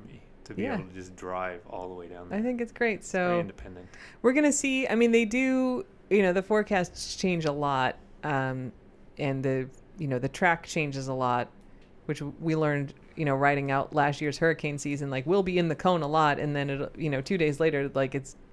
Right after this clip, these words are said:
Speaker 2: it's like going to North Carolina. <laughs> It's
Speaker 1: Yeah,
Speaker 2: like,
Speaker 1: that's right.
Speaker 2: um, but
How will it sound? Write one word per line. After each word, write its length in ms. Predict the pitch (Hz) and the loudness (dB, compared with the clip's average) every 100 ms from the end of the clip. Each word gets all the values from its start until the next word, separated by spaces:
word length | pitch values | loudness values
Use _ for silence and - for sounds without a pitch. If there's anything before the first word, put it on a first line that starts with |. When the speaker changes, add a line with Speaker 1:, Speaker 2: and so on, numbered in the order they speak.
| - - - 151 - | -20 -20 -16 -14 -14
Speaker 2:
it's 120 | 156 | -2
like 100 | 160 | 0
going 160 | 151 151 | 4 2
to 60 | 151 | 4
North 300 | 156 156 - | 8 8 6
Carolina. 640 | 180 147 135 143 143 - - | 2 4 4 2 0 -4 2
<laughs> 40 | 226 | 4
It's 140 | 190 110 | 4 4
Speaker 1:
Yeah, 80 | 107 | 2
Speaker 2:
like, 220 | 170 - - - | 0 -2 -16 -12
Speaker 1:
that's 180 | - 117 | -10 -6
right. 240 | 98 98 | -6 2
Speaker 2:
um, 640 | 175 156 143 139 135 139 - - - - | 4 6 4 0 -2 -6 -10 -20 -20 -10
but 420 | 156 156 143 135 | 2 6 6 4